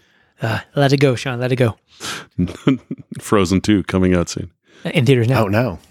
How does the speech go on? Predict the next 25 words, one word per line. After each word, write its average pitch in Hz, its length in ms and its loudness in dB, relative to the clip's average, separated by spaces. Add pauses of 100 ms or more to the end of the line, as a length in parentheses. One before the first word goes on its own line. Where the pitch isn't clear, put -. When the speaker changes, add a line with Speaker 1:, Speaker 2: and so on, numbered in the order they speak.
(140)
Speaker 2:
Is 104 160 2
it 156 80 4
Speaker 3:
Hmm. 120 100 0
Speaker 2:
out 123 140 2
Speaker 3:
Harley, 110 260 2
Speaker 2:
now? - 60 -4 (160)
Speaker 3:
Harley 98 300 0
is 90 120 0
there 107 160 2
Speaker 2:
Do 104 60 0
you 107 60 2
know 120 100 4
Speaker 3:
this 139 100 2
Speaker 2:
how 143 140 2
Speaker 3:
week. 95 80 -2
Speaker 2:
happy 101 360 0
I 113 120 2
am 107 440 -2 (460)
to 101 120 0
not 90 440 2 (100)
know 92 380 2
that 92 160 -2
it's 87 160 -6
out 87 240 0
now? 95 360 0